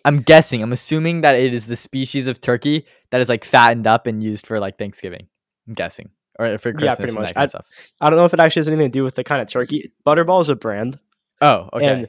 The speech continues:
Speaker 1: I don't
Speaker 2: they're,
Speaker 1: know.
Speaker 2: they're the biggest, um, turkey supplier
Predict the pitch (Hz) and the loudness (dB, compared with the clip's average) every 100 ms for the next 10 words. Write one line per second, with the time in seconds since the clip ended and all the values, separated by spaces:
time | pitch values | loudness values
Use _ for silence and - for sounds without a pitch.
0 | _ 123 156 143 123 143 143 139 143 139 | _ 0 2 2 -2 -2 -2 -2 -4 -6
1 | 135 147 131 107 95 _ _ - 135 - | -6 -6 -4 -6 -12 _ _ -8 -8 -6
2 | 143 160 - 147 - 131 139 160 | -8 -8 -10 -12 -4 -2 -2 -4